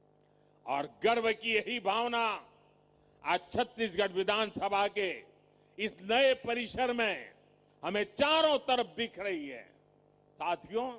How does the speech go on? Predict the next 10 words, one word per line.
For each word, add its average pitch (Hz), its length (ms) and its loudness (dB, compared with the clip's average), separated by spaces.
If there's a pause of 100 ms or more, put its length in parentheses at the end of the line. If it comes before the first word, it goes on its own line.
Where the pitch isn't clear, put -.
(520)
पिछले 302 360 2
पच्चीस 294 600 -2
वर्षों 294 440 0
में 147 260 -8 (760)
छत्तीसगढ़ 226 600 2
ने 233 160 2
जो 226 120 4
परिवर्तन 220 680 0
देखा 233 420 0 (100)
है, 117 220 -16